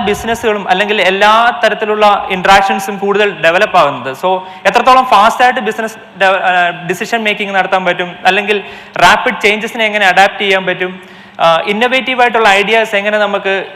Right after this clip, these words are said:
ഇംപ്ലിമെന്റ് ചെയ്യപ്പെടാൻ പറ്റും അല്ലെങ്കിൽ ഇന്നൊവേറ്റീവ് ആയിട്ടുള്ള ഐഡിയാസ് എങ്ങനെ നമുക്ക് ഡെവലപ്പ് ചെയ്യാൻ പറ്റും. So ഇതെല്ലാം നമുക്ക് എ ഐയുടെ എഞ്ചിനീയറിംഗ് ഫീൽഡിലാണെങ്കിലും നമുക്ക് എ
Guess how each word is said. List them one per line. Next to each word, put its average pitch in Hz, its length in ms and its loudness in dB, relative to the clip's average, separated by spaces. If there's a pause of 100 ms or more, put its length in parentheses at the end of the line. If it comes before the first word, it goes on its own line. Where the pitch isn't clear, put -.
ഇംപ്ലിമെന്റ് 220 420 -4
ചെയ്യപ്പെടാൻ 190 420 -2
പറ്റും 175 260 -6
അല്ലെങ്കിൽ 196 260 -2
ഇന്നൊവേറ്റീവ് 220 440 -2
ആയിട്ടുള്ള 208 260 4
ഐഡിയാസ് 208 440 2
എങ്ങനെ 208 180 -2
നമുക്ക് 196 220 -2
ഡെവലപ്പ് 185 400 0
ചെയ്യാൻ 190 200 -2
പറ്റും. 185 220 -6
So 214 240 -2
ഇതെല്ലാം 247 460 2
നമുക്ക് 226 260 0 (720)
എ 170 100 4 (100)
ഐയുടെ 226 180 2
എഞ്ചിനീയറിംഗ് 214 580 -2
ഫീൽഡിലാണെങ്കിലും 196 640 -2
നമുക്ക് 185 240 -6
എ 185 240 -2